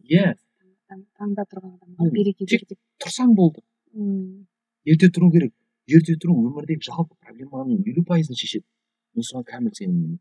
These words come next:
Speaker 2: Мм. Мындай нәрсе бар да, сразу қараңызшы, мысалға, мен ерте тұрсам,
Speaker 1: Мгм.
Speaker 2: мысалы, алтыда мен тұрмаймын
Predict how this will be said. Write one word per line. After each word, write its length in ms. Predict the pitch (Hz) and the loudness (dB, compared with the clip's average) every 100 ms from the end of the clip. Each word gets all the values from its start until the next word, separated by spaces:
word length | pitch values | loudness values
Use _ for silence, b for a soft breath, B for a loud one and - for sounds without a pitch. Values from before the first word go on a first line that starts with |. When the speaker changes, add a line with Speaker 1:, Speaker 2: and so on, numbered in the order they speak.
| _ _ _ - | _ _ _ -14
Speaker 2:
Мм. 360 | 214 208 202 196 b b | -8 -4 -4 -6 b b
Мындай 240 | 226 254 214 | 4 4 6
нәрсе 320 | 196 - 226 | 2 0 -6
бар 160 | 190 190 | -4 -4
да, 100 | 285 | -8
сразу 360 | - 220 196 | -10 -12 -10
қараңызшы, 480 | 185 - 233 370 - | -14 -10 -10 -10 -10
мысалға, 280 | 202 208 196 - _ _ _ | -10 -8 -10 -12 _ _ _
мен 160 | 254 214 | 2 4
ерте 260 | 190 190 208 | 4 0 -6
тұрсам, 360 | - - - 403 _ - | -12 -6 -4 -4 _ -14
Speaker 1:
Мгм. 100 | 208 _ | -14 _
Speaker 2:
мысалы, 280 | 185 196 - | -10 -10 -8
алтыда 440 | 202 208 196 196 247 | -2 -2 -2 -4 -4
мен 180 | 277 202 | -4 -8
тұрмаймын 440 | - 196 196 175 | -4 0 0 -4